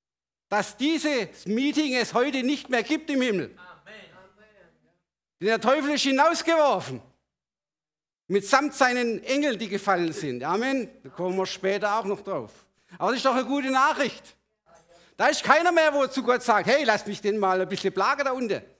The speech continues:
Speaker 1: Ja, der Hiob, der so fromm ist und so gerecht ist. Und wisst ihr, der Hiob, er wusste ja nichts davon. Ja? Und das ist ja das, was ihn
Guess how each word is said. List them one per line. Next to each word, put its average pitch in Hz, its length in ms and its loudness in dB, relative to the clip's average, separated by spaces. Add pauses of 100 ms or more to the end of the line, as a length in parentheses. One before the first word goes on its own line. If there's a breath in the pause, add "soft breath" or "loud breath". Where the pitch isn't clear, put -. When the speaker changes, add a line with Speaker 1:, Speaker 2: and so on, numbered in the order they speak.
(760)
Speaker 1:
Ja, 190 300 -6
der 147 100 -4
Hiob, 190 440 -4 (920)
der 160 100 -6
so 190 120 -6
fromm 269 340 0
ist - 380 -6 (180)
und 123 100 -18
so 165 120 -12
gerecht 127 420 -10
ist. - 300 -20 (1120)
Und 139 120 -10
wisst 170 200 -4
ihr, 190 80 0
der 147 120 -4
Hiob, 160 260 -8
er 131 120 -4
wusste 175 300 -10
ja 135 60 -8
nichts 123 200 -16
davon. 101 400 -18
Ja? 127 240 -14 (1120)
Und 127 160 -14
das 131 120 -10
ist 180 140 -8
ja 156 120 -4
das, - 360 -10
was 143 240 -8
ihn 170 500 -6